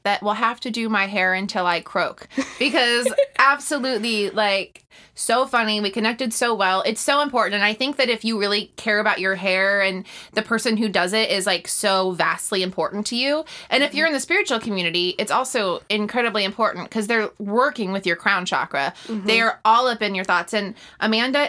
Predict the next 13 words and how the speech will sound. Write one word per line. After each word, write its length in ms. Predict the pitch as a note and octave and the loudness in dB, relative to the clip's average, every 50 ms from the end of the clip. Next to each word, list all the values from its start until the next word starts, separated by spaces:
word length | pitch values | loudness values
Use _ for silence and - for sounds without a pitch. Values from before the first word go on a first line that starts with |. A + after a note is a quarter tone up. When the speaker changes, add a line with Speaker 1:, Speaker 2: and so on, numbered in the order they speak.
| - - | 0 0
Speaker 1:
is 180 | G#3 G#3+ G#3 - | 0 0 0 0
a 160 | F#3+ G3 G3+ | -2 -2 -2
true 460 | - - - - B3 A#3 A#3+ B3 A#3 - | -4 -6 -4 -2 -2 -2 0 0 0 0
empath. 500 | G3+ G3+ G3+ - A#3 - E3 E3+ - - | -2 -2 0 0 2 2 0 0 -4 -8
She 220 | - - A3+ A3 A3+ | -6 -4 -2 -2 0
has 280 | A3 A3+ A#3 A#3 A3 | 0 0 0 0 -2
this, 280 | - A#3 A3+ A3 - - - | -2 -2 -2 -2 -4 -6 -4
an 80 | A3 G#3+ | -2 0
amazing 540 | G#3 G#3 G#3 G3+ G3 G#3 A#3 A3+ B3+ B3 | 2 2 2 2 0 0 -2 -2 -2 -2
ability 420 | A#3+ F#3+ G3 F#3 F#3 F#3 F3+ F3 F3 | 0 0 2 2 2 2 0 -2 -2
to 120 | F3 F3+ E3 | -4 -6 -6
soak 420 | - - - G3+ G#3 A3 G#3+ - | -6 -2 0 0 0 0 -2 -2
in 300 | F#3+ E3+ E3 D#3+ F3 F#3 | -2 0 0 -2 -4 -6